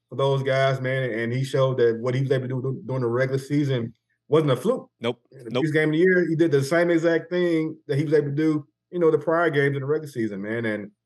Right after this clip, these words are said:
Speaker 1: that, that kid's special, man. He really is.
Speaker 2: Absolutely. Uh, Walker White had a good game, too, for Little Rock, uh, Christian, twenty-five of forty-nine, three fifty-five, uh, three T Ds, but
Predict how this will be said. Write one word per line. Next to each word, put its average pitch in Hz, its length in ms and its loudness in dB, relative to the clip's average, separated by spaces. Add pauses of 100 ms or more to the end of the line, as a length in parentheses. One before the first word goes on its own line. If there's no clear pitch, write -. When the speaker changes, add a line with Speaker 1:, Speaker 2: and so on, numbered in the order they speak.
(160)
Speaker 1:
that, - 140 -4
that 139 160 0
kid's 160 220 4
special, 143 340 0
man. 101 240 -8
He 117 80 -12
really 123 260 0
is. 95 220 -2
Speaker 2:
Absolutely. 104 600 -6 (260)
Uh, 156 260 0
Walker 185 320 0
White 170 200 2
had 156 120 -2
a - 20 -6
good 147 200 -4
game, 147 180 0
too, 147 220 -4
for 135 100 -10
Little 131 160 -4
Rock, 131 360 -2
uh, 113 140 -4
Christian, 139 500 -4
twenty-five 139 500 -4
of 120 80 -12
forty-nine, 123 500 -4
three 143 160 -10
fifty-five, 123 640 -4 (500)
uh, 113 360 0
three 143 280 -4
T 143 220 -2
Ds, 135 320 -2
but 131 760 0